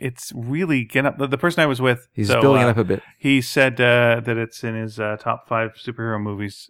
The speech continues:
Speaker 1: ever, and I can see what he's saying. He's, he's not incorrect in, in this.
Speaker 2: Wow.
Speaker 1: Yeah, I'm build-, I'm building it up, but you know what? I don't give a fuck. It's the kind of movie that, like, I can build up. It's fine.
Speaker 2: <laughs> Cool. Um,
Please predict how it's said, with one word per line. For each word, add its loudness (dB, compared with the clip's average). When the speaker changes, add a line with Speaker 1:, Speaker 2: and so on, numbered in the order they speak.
Speaker 1:
ever, -6
and 0
I 2
can -4
see -4
what -4
he's -6
saying. -4
He's, -10
he's -8
not 2
incorrect -2
in, -14
in -12
this. -18
Speaker 2:
Wow. -2
Speaker 1:
Yeah, 0
I'm 0
build-, 2
I'm 4
building 0
it 4
up, 2
but -2
you 0
know 4
what? 2
I 0
don't 0
give -4
a -10
fuck. -2
It's 4
the -4
kind 2
of 2
movie 2
that, 2
like, 4
I 4
can 2
build 0
up. -2
It's -10
fine. -4
Speaker 2:
<laughs> -10
Cool. 2
Um, 2